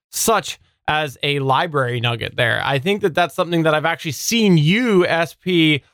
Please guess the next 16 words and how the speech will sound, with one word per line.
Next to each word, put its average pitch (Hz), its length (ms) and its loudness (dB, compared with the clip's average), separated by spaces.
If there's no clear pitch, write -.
already 180 420 0
since 147 320 0
this 143 260 -2
email 139 400 2
pass 147 340 -4
along 143 320 -2
to 143 120 -6
somebody 147 420 0
else 151 280 2
as 123 100 -10
a 117 60 -14
suggestion 139 760 -4
to 139 100 -8
solve 147 360 0
their 170 180 2
problem. 117 540 -6